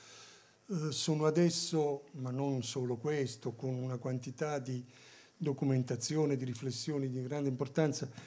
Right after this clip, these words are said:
di un libro di questa collana che è uscito neanche un mese fa, di cui sono molto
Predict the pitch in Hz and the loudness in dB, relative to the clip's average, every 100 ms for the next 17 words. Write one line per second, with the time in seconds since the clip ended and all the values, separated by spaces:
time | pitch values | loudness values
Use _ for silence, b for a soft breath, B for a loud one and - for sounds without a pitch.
0 | B - 143 143 156 143 139 123 139 131 | B -2 0 2 0 0 -2 0 -2 -2
1 | 127 139 135 143 123 120 110 - 123 135 | -2 -2 0 0 -2 -6 -6 -8 -6 -4
2 | 120 123 - 131 131 131 131 123 123 147 | -6 -8 -6 -2 -2 -2 -2 -2 -2 -4
3 | - 127 131 b b b b _ 139 120 | -6 -6 -6 b b b b _ -6 -2
4 | 139 143 131 127 131 117 - 131 127 123 | -4 -2 -2 0 -2 -2 0 0 0 -2
5 | 131 | -10